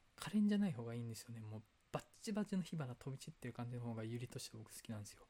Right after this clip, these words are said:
一般的なユリとちょっと違う見方かもしれないですけど、いいです。ユリ視点でもぜひ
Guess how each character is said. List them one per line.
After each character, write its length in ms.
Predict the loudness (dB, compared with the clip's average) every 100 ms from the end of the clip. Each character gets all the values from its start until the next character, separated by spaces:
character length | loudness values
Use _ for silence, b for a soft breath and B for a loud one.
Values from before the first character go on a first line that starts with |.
| -8
一 140 | 0
般 160 | 6 6
的 140 | 6
な 80 | 4
ユ 180 | 4 4
リ 160 | 2 0
と 360 | 2 2 2 -2 -6
ち 80 | -6
ょ 20 |
っ 40 |
と 80 | -6
違 240 | -4 0 2 2 2
う 40 | 0
見 120 | -2
方 220 | -2 -2
か 100 | -4
も 80 | -6
し 100 | -4
れ 60 |
な 80 | -4
い 20 |
で 60 | -6
す 60 | -8
け 80 | -10
ど、 140 | -8
い 100 | -2
い 20 | -2
で 100 | -2
す。 160 | -6 -2
ユ 120 | 2
リ 80 | 2
視 140 | 2
点 180 | 0 0
で 60 | 0
も 140 | 0
ぜ 120 | -2
ひ 220 | -2 -8